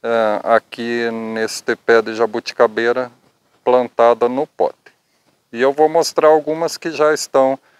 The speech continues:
num processo mais avançado de frutificação que eu tenho aqui no meu viveiro, mostrar pra você como que elas estão. Da mesma variedade, porém mudas mais novas.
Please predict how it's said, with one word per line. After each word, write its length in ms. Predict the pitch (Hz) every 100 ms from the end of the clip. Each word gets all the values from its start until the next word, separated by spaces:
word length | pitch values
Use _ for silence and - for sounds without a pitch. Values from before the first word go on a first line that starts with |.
| _ _ -
num 160 | 131 127
processo 680 | 127 123 - 127 123 -
mais 380 | 127 120 120 117
avançado 840 | 123 123 127 - 123 127 143 156 - _ _ _
de 140 | 123 123
frutificação 880 | 127 127 - - 127 120 - 123
que 120 | 127 139
eu 80 |
tenho 300 | 135 131 127
aqui 220 | 127 - 127
no 100 | 127
meu 200 | 127 117
viveiro, 440 | 123 113 110 110
mostrar 400 | 120 113 - 113
pra 160 | - 113
você 380 | 117 - 117
como 360 | 110 120 113 117
que 180 | _ 120
elas 300 | 110 113 113
estão. 380 | 123 - 87 - _ _
Da 180 | 107 110
mesma 400 | 113 120 135 123
variedade, 680 | 123 123 123 120 131 156 175
porém 400 | - 165 147 151
mudas 440 | 143 143 147 127
mais 300 | 139 139 131
novas. 560 | 101 87 - - -